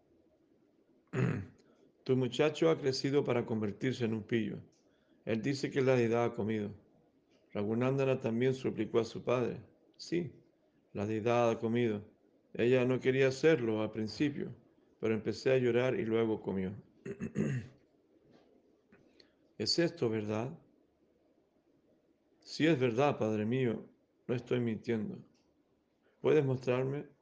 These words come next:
Trataré. Así le fue dada otra oportunidad de hacer la adoración,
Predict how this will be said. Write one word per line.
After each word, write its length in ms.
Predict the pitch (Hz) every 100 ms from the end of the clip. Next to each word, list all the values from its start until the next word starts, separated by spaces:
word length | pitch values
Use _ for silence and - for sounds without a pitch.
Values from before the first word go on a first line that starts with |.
| _
Trataré. 540 | - 104 101 101 101 - - _ _ _ _ _ _ _ _ _ _ _ _ -
Así 300 | - - 131
le 120 | 139
fue 200 | 131 139
dada 500 | 135 139 135 131 131
otra 280 | - 131 135
oportunidad 580 | 120 120 120 117 113 123
de 80 | 117
hacer 280 | 113 123 110
la 80 |
adoración, 540 | 107 101 98 - 117